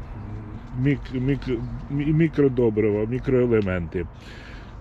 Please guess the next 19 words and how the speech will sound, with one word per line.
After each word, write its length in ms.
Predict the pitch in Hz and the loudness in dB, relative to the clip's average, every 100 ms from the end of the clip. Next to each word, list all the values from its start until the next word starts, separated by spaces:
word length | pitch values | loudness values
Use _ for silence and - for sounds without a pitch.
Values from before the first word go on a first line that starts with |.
| 156 | -2
Ну 260 | 196 349 | 2 4
і 180 | 349 254 | 4 4
пеларгонія, 680 | 185 170 156 147 190 214 165 | 2 4 6 6 4 2 0
в 40 | 127 | 0
принципі, 560 | 147 170 - 131 127 | 2 2 2 0 0
буде 300 | 117 135 131 | 2 2 4
вас, 360 | 117 117 107 - | 4 2 0 0
е, 360 | 110 104 95 | 4 4 4
радувати 540 | 107 135 135 123 117 92 | 4 2 2 2 2 2
весь, 340 | 120 120 - - | 2 0 -6 0
е, 280 | 107 104 98 | 2 2 2
вегетаційний 880 | 107 107 101 107 - 131 123 120 - | 2 2 2 0 0 -2 0 -2 2
період, 440 | 104 113 120 123 - - - - - - - - 107 | 2 4 4 2 -2 -18 -18 -16 -16 -16 -16 -4 4
е, 260 | 107 104 | 4 4
своїми, 500 | 92 120 120 135 131 | 2 4 4 4 2
е, 400 | 123 - 107 104 87 - 90 101 - | 0 0 0 0 -4 -8 -4 -4 -4
г-, 120 | 107 | -2
і, 80 | 110 | -2
і, 380 | 117 98 113 | -2 -4 -4